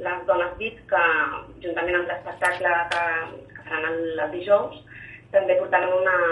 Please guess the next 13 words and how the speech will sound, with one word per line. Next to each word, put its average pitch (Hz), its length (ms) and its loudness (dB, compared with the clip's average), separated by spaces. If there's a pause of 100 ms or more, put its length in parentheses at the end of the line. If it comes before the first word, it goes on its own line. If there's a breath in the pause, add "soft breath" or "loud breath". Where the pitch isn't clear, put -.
(140)
una 175 120 0
exposició 175 500 -6
d'il·lustració, 170 1080 0
vull 180 100 -6
dir 170 100 -4
que 160 160 2 (380)
també 165 240 -4
és - 100 -14
xulo, 185 220 -6
doncs, 180 180 -2
veure 170 260 2
no 170 140 0
només, 175 220 2